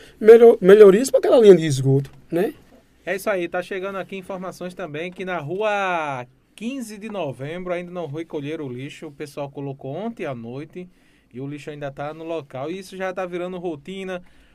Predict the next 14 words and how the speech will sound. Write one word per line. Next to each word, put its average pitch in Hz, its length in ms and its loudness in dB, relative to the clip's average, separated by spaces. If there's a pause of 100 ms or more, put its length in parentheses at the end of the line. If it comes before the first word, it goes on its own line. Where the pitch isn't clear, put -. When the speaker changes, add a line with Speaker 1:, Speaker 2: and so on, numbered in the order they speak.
(140)
Speaker 2:
os 147 260 -14
cães 156 440 -12
derramando 147 500 -10
lixo 135 240 -12
pela 147 320 -10
rua, 151 340 -8
espalhando 143 560 -10
fraldas, 147 640 -10
enfim, 135 420 -16
é 143 60 -12
aquela 139 360 -12
nojeira 135 460 -12
toda. 131 440 -16 (880)
Rua 165 360 -6